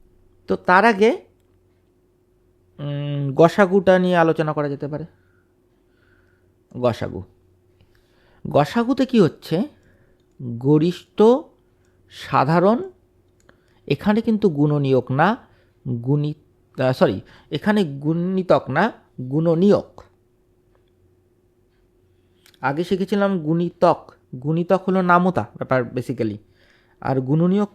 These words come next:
কারা? যারা ওই সংখ্যাটাকে ভাগ করবে সেই রকম সংখ্যাগুলো। যেমন যদি আমাদেরকে বারো আর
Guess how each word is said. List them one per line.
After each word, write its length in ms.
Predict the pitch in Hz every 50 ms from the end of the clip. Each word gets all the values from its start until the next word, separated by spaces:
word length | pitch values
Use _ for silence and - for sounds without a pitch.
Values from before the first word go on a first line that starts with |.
| _ _ -
কারা? 240 | - 202 208 240 359 - _ _ _ _ _ _ _ _ _ _ - 131
যারা 480 | 131 165 175 208 - - 202 185 226 -
ওই 180 | 190 202 214 202
সংখ্যাটাকে 840 | - - 214 202 202 202 - 220 214 220 208 - - - 220 214 214 -
ভাগ 200 | - - 180 185 - - -
করবে 400 | 139 127 120 123 151 190 233 277 - _ _ _ _ _ _ _ _ _ _ -
সেই 160 | - 240 240
রকম 260 | 226 208 - 170 143
সংখ্যাগুলো। 580 | 131 - 127 117 - 123 110 120 113 110 - 123 - _ _ _ - - _ _ -
যেমন 440 | 214 208 240 226 180 147 156 190 269 - _ _ _ _ _ _ - 196
যদি 240 | 208 247 233 240
আমাদেরকে 380 | 240 214 202 196 202 190 - 208
বারো 640 | 165 131 127 147 143 160 175 185 165 156 175 240 277 - _ _ _ _ _ -
আর 340 | 156 160 165 165 160 160